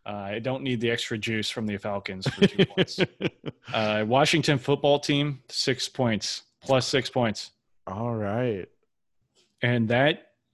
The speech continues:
Speaker 1: in, in my option, when I'm betting, you can sometimes buy points, right?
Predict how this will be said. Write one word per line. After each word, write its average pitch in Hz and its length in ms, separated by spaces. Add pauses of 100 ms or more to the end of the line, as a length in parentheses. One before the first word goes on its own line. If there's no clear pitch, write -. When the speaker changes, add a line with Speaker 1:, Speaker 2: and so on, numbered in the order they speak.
(120)
Speaker 1:
in, 117 300
in 117 100
my 127 280
option, 123 340
when 113 100
I'm 107 280
betting, 120 420
you 117 140
can 120 200
sometimes 113 680 (140)
buy 107 260
points, 95 400
right? 110 260